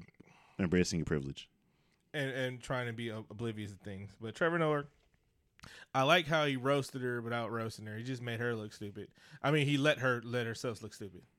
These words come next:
Speaker 1: Yeah, he did. He floated like a butterfly.
Speaker 2: Mm-hmm.
Speaker 1: And it's, it's, that's something that I find to be the most difficult, honestly, is to ha-, have an eloquent conversation in the face of unbridled ignorance.
Speaker 2: Yeah. And that's what she was spitting out. Just,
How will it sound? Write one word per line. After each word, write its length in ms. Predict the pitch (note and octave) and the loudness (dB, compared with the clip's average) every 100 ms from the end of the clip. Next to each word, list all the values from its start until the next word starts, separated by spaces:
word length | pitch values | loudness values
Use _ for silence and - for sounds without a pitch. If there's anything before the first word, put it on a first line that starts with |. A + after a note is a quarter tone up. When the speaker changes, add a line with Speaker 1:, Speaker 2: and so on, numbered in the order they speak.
| _ _ - | _ _ -2
Speaker 1:
Yeah, 120 | F#2+ | 0
he 140 | F2 | 2
did. 180 | E2 D2+ - _ - | 0 -2 -4 _ -8
He 100 | - | 0
floated 220 | A2+ B2 G2 | 6 6 6
like 160 | F2+ | 2
a 40 | D2+ | 2
butterfly. 400 | F2+ E2 D#2 D#2+ - | 2 2 -2 -6 -8
Speaker 2:
Mm-hmm. 260 | B2+ G#2+ A2 G#2+ _ _ - | -10 -10 -10 -14 _ _ 2
Speaker 1:
And 400 | G2+ G2+ F#2+ F#2+ _ _ _ _ _ _ - | 6 6 4 -2 _ _ _ _ _ _ 2
it's, 180 | A2 - | 2 4
it's, 260 | A#2+ G#2 - - | 2 2 -2 2
that's 220 | G#2+ A2+ | 4 6
something 120 | A#2 | 6
that 100 | G2 | 6
I 60 | G2 | 6
find 400 | A2 G2 F2+ - | 4 2 0 -2
to 80 | |
be 140 | F2+ F#2+ | 2 4
the 80 | E2+ | 6
most 260 | F#2 F#2+ | 4 4
difficult, 340 | F#2 G2 G#2 F#2+ | 0 2 4 4
honestly, 440 | G#2 G#2 G#2+ G#2 | 4 2 0 2
is 140 | F2+ | 0
to 80 | F#2 | 0
ha-, 280 | F2+ F2 - | 2 2 2
have 600 | - F2+ E2+ E2 E2 - - _ _ _ _ _ _ _ _ _ _ _ _ _ _ _ _ _ _ | 2 4 4 4 0 -6 -20 _ _ _ _ _ _ _ _ _ _ _ _ _ _ _ _ _ _
an 80 | F#2+ | 2
eloquent 340 | F#2 F#2 F#2+ F2+ | 4 4 2 2
conversation 480 | F#2 F2 F2+ F2 | 4 4 2 4
in 80 | F2+ | 2
the 100 | D#2+ | 2
face 280 | D#2+ E2+ D#2+ | 4 4 4
of 100 | D#2+ | 2
unbridled 400 | D#2+ D#2 E2 D#2+ | 2 4 4 4
ignorance. 420 | E2+ F#2 F#2 - _ C3+ | 0 0 -2 -6 _ -8
Speaker 2:
Yeah. 160 | A2+ - _ _ _ _ _ _ _ _ _ - | -8 -8 _ _ _ _ _ _ _ _ _ -8
And 120 | A#2+ | -4
that's 160 | B2 A#2+ | -4 -6
what 100 | G#2+ | -8
she 120 | A2+ | -10
was 80 | G2+ | -10
spitting 260 | A2+ G#2+ | -10 -10
out. 160 | G#2+ G#2 | -10 -8
Just, 380 | C#3+ C#3 - | -6 -6 -8